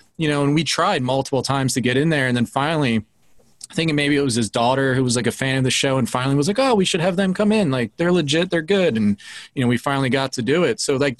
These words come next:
right away, that showed me, like, all right, they're legit, you know, they're not trying to do it for the fame or the money.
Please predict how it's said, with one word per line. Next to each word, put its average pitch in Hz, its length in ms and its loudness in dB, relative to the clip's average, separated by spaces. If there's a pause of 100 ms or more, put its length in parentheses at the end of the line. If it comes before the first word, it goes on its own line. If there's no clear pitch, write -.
right 151 180 -2
away, 170 220 0
that 147 160 0
showed 151 240 0
me, 165 240 0
like, 127 220 -2
all 190 60 0
right, 185 200 0 (640)
they're 196 200 0
legit, 123 500 0
you 131 100 0
know, 123 160 0
they're 127 120 0
not 131 220 -2
trying 131 260 -2
to 120 80 0
do 120 160 2
it - 100 -4
for - 80 -2
the 110 80 0
fame 120 400 0
or 113 60 0
the 110 100 0
money. 107 420 0